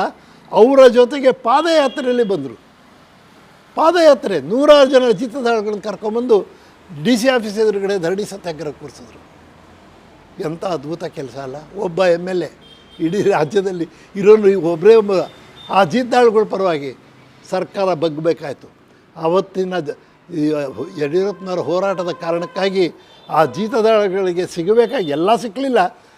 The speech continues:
ಸಿಗಬೇಕಾಗಿದ್ದಂಥ ಸವಲತ್ತುಗಳು ಸಿಗೋದಕ್ಕೆ ಪ್ರಾರಂಭ ಆಯಿತು. ಇದು ಯಡಿಯೂರಪ್ಪನವ್ರು ಮಾಡಿದಂಥ ಕೆಲಸ. ಬರೀ ಇಷ್ಟು ಮಾಡಿ ಅಲ್ಲಿಗೆ ನಿಲ್ಲಿಸ್ಲಿಲ್ಲ ಅವರು.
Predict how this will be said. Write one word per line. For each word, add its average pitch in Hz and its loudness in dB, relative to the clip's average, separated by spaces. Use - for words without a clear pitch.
ಸಿಗಬೇಕಾಗಿದ್ದಂಥ 262 0
ಸವಲತ್ತುಗಳು 269 -2
ಸಿಗೋದಕ್ಕೆ 196 -2
ಪ್ರಾರಂಭ 127 -8
ಆಯಿತು. 110 -20
ಇದು 320 0
ಯಡಿಯೂರಪ್ಪನವ್ರು 170 -2
ಮಾಡಿದಂಥ 135 -16
ಕೆಲಸ. - -20
ಬರೀ 285 -2
ಇಷ್ಟು - -8
ಮಾಡಿ 240 2
ಅಲ್ಲಿಗೆ 220 2
ನಿಲ್ಲಿಸ್ಲಿಲ್ಲ 226 0
ಅವರು. 160 -2